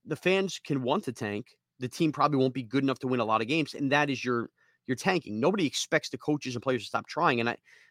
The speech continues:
I've tried to hammer that home to everybody. Like, I, I will always say that what's best for the Giants is to tank.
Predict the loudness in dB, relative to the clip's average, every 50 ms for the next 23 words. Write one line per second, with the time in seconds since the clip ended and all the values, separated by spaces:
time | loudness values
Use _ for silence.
0 | _ -8 -8 -6 -6 -6 -2 0 2 2 2 2 0 -4 -4 -6 -12 -10 -4 -2
1 | 0 2 4 4 4 4 4 4 2 2 2 2 2 0 -2 -2 -2 -4 -4 -4
2 | -4 -4 -6 -8 -10 -10 -12 -10 -2 6 8 8 8 8 8 6 8 8 8 6
3 | 6 6 6 6 4 2 0 0 -2 0 0 0 0 0 0 2 2 2 2 2
4 | 0 -2 -2 -2 0 2 2 2 0 -2 -8 -12 -10 -8 -4 0 0 0 -2 -4